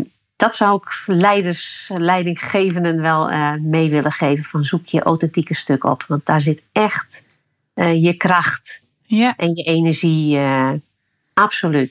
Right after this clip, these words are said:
Speaker 2: Maar het heeft je ook iets gebracht dan om, eh, een tijdje mee te hobbelen, denk ik. Want anders dan hou je dat niet vol. Om, eh
Speaker 1: Ja, absoluut. Ik heb er heel veel geleerd.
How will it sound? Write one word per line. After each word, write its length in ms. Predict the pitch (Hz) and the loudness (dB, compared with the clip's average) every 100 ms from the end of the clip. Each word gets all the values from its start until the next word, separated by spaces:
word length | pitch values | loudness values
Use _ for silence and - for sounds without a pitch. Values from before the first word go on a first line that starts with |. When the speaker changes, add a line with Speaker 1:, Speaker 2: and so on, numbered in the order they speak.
| - | -6
Speaker 2:
Maar 100 | 202 | -4
het 80 | 208 | 0
heeft 160 | 233 - | 0 -2
je 100 | - | -2
ook 180 | 262 180 | -2 0
iets 160 | 165 | -4
gebracht 440 | 185 220 277 - - | -4 0 0 0 -2
dan 200 | 151 156 | -4 -2
om, 160 | 160 | -4
eh, 320 | 170 170 165 170 | -4 -2 -2 -2
een 80 | 170 | -4
tijdje 380 | 165 170 160 165 | -2 -4 -4 -2
mee 200 | 175 165 | -2 -2
te 100 | 175 | 0
hobbelen, 360 | 160 160 151 | 0 0 -2
denk 200 | 156 156 | -2 -4
ik. 140 | 165 - | -6 -10
Want 160 | 175 | -10
anders 500 | 196 180 185 - - _ | -6 -6 -8 -12 -16 _
dan 200 | 190 180 | -8 -4
hou 200 | 185 196 | -2 -2
je 100 | 190 | -2
dat 140 | 196 | -4
niet 160 | 202 190 | -6 -6
vol. 260 | - 214 165 | -6 -6 -6
Om, 280 | 175 170 165 | -6 -6 -4
eh 320 | 165 165 165 160 - - | -2 -2 -4 -6 -10 -4
Speaker 1:
Ja, 160 | 214 - _ _ _ _ _ - | -4 -4 _ _ _ _ _ 0
absoluut. 680 | 180 - 214 233 214 - _ _ _ | 0 0 0 0 0 -6 _ _ _
Ik 140 | - 160 | -4 -2
heb 140 | 160 | 0
er 60 | 165 | 2
heel 200 | 208 269 | 2 2
veel 200 | 240 180 | 2 0
geleerd. 560 | 170 147 147 240 - | 0 0 0 -2 -6